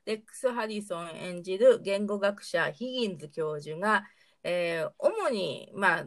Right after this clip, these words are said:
あの、ヒギンズ教授とね、ヘップバーン、あの、イライザは、えー、英語の発音を正しいものに矯正して、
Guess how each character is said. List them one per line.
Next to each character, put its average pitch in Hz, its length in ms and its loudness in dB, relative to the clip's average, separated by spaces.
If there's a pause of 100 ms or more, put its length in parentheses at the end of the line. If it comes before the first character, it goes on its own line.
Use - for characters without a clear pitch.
(100)
あ 160 180 -6
の、 151 360 -10
ヒ 330 120 -14
ギ 330 100 -6
ン 226 60 -2
ズ 175 100 -4
教 160 180 -2
授 160 200 -4
と 151 160 -2
ね、 254 300 -6
ヘ 180 60 -12
ッ - 40 -14
プ 180 140 -4
バ 170 240 0
ー - 20 -12
ン、 160 120 -16 (440)
あ 151 160 -4
の、 147 500 -4
イ 185 100 0
ラ 175 100 6
イ 160 100 0
ザ 151 140 2
は、 220 320 6 (260)
え - 80 -6
ー、 180 40 -6 (180)
英 269 40 2
語 285 180 -6
の 311 160 -4
発 277 280 -10
音 285 220 -6
を 359 100 -8
正 247 340 -8
し 320 120 -14
い 330 40 -12
も 240 160 -8
の 180 100 -8
に 151 160 -14
矯 170 240 4
正 180 280 0
し 175 100 -14
て、 262 300 4